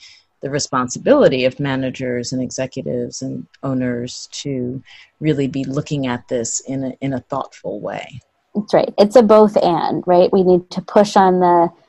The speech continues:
Speaker 2: on the community at work and what does that look like, as well as be thoughtful about our own choices and listen to our own intuition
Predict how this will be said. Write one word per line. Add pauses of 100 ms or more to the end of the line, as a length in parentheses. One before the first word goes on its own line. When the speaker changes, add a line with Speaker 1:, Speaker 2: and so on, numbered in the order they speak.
(260)
Speaker 2:
on
the
community
at
work
and
what
does
that
look
like, (380)
as
well
as (1300)
be
thoughtful
about
our
own
choices
and
listen
to
our
own
intuition